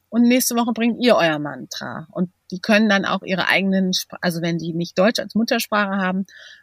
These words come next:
könnte man dann auch mal eine andere Sprache zulassen. Ob es Englisch, Französisch, Russisch, Syrisch, was auch immer die Kinder an Sprachen mitbringen,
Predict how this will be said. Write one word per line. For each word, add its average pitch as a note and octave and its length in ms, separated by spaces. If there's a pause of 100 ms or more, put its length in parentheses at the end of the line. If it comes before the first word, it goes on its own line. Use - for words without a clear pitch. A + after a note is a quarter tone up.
könnte G#3 280
man F#3+ 180
dann F#3 160
auch F3+ 320
mal F3+ 320
eine F#3 220
andere D#4+ 300
Sprache - 460
zulassen. B2+ 800 (160)
Ob D#3 200
es - 100
Englisch, F3+ 380
Französisch, E3+ 640
Russisch, F3 400 (140)
Syrisch, F#3 460
was A3 180
auch F#3 160
immer F#3 320
die F3 140
Kinder F3+ 320
an F2 120
Sprachen F3 340
mitbringen, G3 500